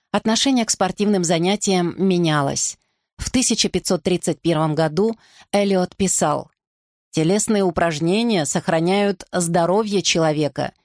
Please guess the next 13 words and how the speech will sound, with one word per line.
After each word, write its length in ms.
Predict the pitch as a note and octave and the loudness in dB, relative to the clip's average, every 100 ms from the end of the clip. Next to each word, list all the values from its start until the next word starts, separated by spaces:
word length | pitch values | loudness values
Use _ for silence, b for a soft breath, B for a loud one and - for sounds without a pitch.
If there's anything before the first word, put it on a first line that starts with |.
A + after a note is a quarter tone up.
| _ _ _ | _ _ _
и 80 | A3 | 0
увеличивают 920 | G3+ F3 D#3 F3 - F3+ F3 E3 - - | 0 0 0 0 0 0 0 0 -2 -6
его 320 | F3 E3+ D#3 | -2 0 0
силу». 500 | - D3 D3 C#3+ C3+ - _ _ _ - | 0 0 -2 -2 -4 -10 _ _ _ -4
А 100 | F#3 | -4
в 100 | - | 0
тысяча 420 | A#3+ A#3+ - G3+ | 0 2 0 0
пятьсот 400 | G3+ - F#3+ - | 0 0 -2 0
сорок 260 | F#3 D#3+ | 0 0
втором 500 | - D#3+ E3+ A3 A3+ b b b _ G#3 | -2 -2 0 0 -2 b b b _ -2
Эндрю 440 | A#3 A#3+ G#3+ G#3+ | 0 0 2 0
Бурт 440 | F3+ G#3+ A#3+ - - | 0 0 0 -2 0
рекомендовал 920 | G3+ G3 G3+ F#3 F#3 F3+ F3 F#3 F3 | 0 2 0 0 2 2 2 0 0